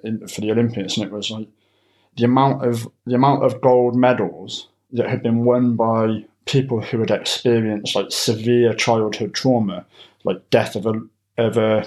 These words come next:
of an, like, a parent, death of a sibling, um, maybe abuse, whatever it might be, but something that, you know, localized severe trauma,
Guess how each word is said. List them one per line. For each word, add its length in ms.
of 140
an, 300
like, 160
a 140
parent, 640
death 220
of 80
a 60
sibling, 560
um, 580
maybe 520
abuse, 720
whatever 400
it 80
might 320
be, 180
but 180
something 400
that, 280
you 80
know, 140
localized 1000
severe 500
trauma, 400